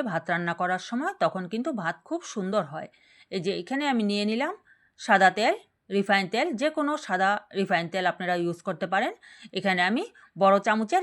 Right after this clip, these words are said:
এক চামচ পরিমাণ রিফাইন তেলটা নিয়ে নিলাম। সেই তেলটা আমি এখানে ভাতের মধ্যে, ভাতটা যখন ফুটে উঠবে, ফুটন্ত অবস্থায় এটাকে দিয়ে দিতে হবে। তারপর দিয়ে দেব আমি সামান্য একটু নুন। এই যে নুন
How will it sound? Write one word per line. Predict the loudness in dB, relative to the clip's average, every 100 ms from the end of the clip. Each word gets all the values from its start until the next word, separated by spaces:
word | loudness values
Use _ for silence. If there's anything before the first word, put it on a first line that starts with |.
| 6
এক | 4
চামচ | -4 -4 -6 -4
পরিমাণ | -2 0 -2 -4 -16 -6 -2
রিফাইন | 2 2 2
তেলটা | 0 0 -2
নিয়ে | -2 -2
নিলাম। | 0 -2 -2 -6
সেই | -6 -2
তেলটা | -2 0 0
আমি | -2 -6
এখানে | -8 -12 -14 -20 -8 -2
ভাতের | 0 0 -2
মধ্যে, | -2 -2 -2
ভাতটা | -4 0 0
যখন | 0 -4
ফুটে | -8 -6 0 0
উঠবে, | 0 -2 -6
ফুটন্ত | -4 -2 -2 0 0
অবস্থায় | 0 -6 -4 -4 -6 _ _ _ _ -20 -20 -6
এটাকে | 0 0 0 -4 -4 _ _ 0
দিয়ে | 4 4
দিতে | 4 -4
হবে। | -6 -6 -10 -14 _ _ _ -20 _
তারপর | 6 6 4 0 2
দিয়ে | 0 2
দেব | 2 2 0
আমি | -2 -8
সামান্য | -4 0 0 0 -4
একটু | -2 0
নুন। | 0 0 -4 -10 _ _ _ _ _ -20 -12 -10
এই | -10
যে | -16 _ -20 -12 -2
নুন | 0